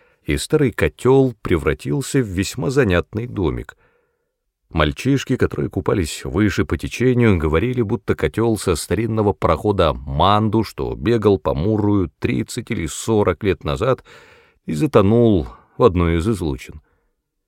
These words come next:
Но у речных пароходов таких больших котлов не бывает. На самом деле, это была часть несостоявшейся водонапорной системы, с помощью которой хотели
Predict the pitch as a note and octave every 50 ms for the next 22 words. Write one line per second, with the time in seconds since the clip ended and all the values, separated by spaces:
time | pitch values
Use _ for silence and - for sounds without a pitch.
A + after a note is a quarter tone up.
0 | _ _ _ _ _ _ _ _ - - D#2 - D#3+ E3+ D3+ C#3 A2 - - -
1 | D3 - - - B2+ G#2+ F#2 D#2+ - - A#2+ B2+ A2+ A2+ - - F2+ D#2 - B1+
2 | - F2+ F#2+ F#2 D#2+ - - - - - F#2 - - F#2+ G#2+ G2+ - - - F2
3 | F2 D#2 D#2+ D#2 D2+ G2+ A2 G2 D2+ C2 B1 - - _ - - _ _ _ _
4 | _ _ _ _ _ _ _ _ - - E2+ D2+ - - - A#2 C3+ C#3+ C#3+ C3+
5 | C#3 B2+ B2 C3+ C#3 C3 C#3 C#3 C3+ A#2+ G2 E2+ - _ _ _ _ _ _ -
6 | C#3+ - D3 D3 B2+ G#2 F2+ - - - A#2 B2 A#2 - - A#2+ A2 G2 - G#2+
7 | F2 - - D#2+ D#2 F#2 G#2+ A2+ F#2 - A#2 G2 - A2+ G2 F2 F#2+ E2 F2 F2
8 | D#2+ - C#3 C3+ B2+ A#2+ A2+ G#2 - - G2+ F2+ - - - - - E2+ F2+ G#2
9 | A2 A#2 A#2 A2+ - - - - - - - _ _ - - - - D#2 D2+ C#2+
10 | - - F#2+ - E2+ - B2+ B2 B2 A2 F#2+ - E2+ - B2+ B2 A2 G#2